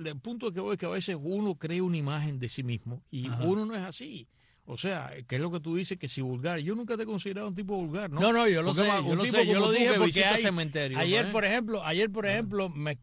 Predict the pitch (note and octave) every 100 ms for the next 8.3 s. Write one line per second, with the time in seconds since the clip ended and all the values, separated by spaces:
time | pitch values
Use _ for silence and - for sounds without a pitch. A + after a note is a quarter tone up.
0 | - D3 - E3 C#4 D4 F#3 F#3+ C3 B2+
1 | B2 F#3+ A#3 E3+ F#3+ F#3 F#3 D#3+ D#3 D#3+
2 | D#3+ E3 D#3+ D#3 D#3 C#3 C3+ C#3 B2 G3+
3 | C3+ B2+ - - - D3 C#3+ C3 D#3+ F3
4 | D3 C#3 D#3+ E3+ E3+ E3+ D#3 C3 - -
5 | - B2+ B2 A2+ A2 A2 - B2+ D3 C#3+
6 | A#2+ B2 - B2+ B2 B2 A#2+ A#2 A2 -
7 | - C3 A#2+ C#3 C3+ A#2+ B2 A#2 C#3 C3
8 | A#2 A#2